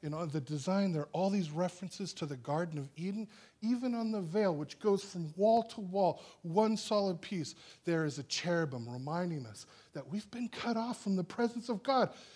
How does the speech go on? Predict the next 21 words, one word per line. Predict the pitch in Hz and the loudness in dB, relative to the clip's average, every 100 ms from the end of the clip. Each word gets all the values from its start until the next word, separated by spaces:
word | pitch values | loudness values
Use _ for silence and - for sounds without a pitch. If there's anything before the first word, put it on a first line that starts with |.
| - | -8
It's | 208 | 0
a | 226 | 0
picture | - 285 - 277 | 2 0 2 0
of | 269 | 0
the | |
Garden | 214 262 277 | 0 0 2
of | 254 | 4
Eden | 285 311 208 113 - _ _ _ _ _ _ _ _ | 4 4 2 -4 -12 _ _ _ _ _ _ _ _
and | 202 | 0
our | |
spiritual | 208 - 285 277 - 254 | 0 2 2 4 4 4
reality. | 240 233 214 175 131 104 - _ _ _ _ _ _ _ - - - - _ _ _ _ _ _ _ - - _ _ _ _ _ _ _ _ _ | 10 10 10 6 2 -4 -18 _ _ _ _ _ _ _ -20 -16 -16 -18 _ _ _ _ _ _ _ -16 -16 _ _ _ _ _ _ _ _ _
Here | - - 277 269 | 0 6 8 8
is | 233 208 170 | 8 6 6
why | 185 202 190 | 8 10 10
this | 180 - | 6 0
is | 160 | -4
so | - 208 196 | 0 4 6
significant | 185 190 147 170 160 156 - 147 - - - | 4 -2 0 0 0 -4 -4 -6 -8 -20 -14
for | - 170 165 | 2 2 6
us | 160 131 - - - | 6 6 0 -8 -10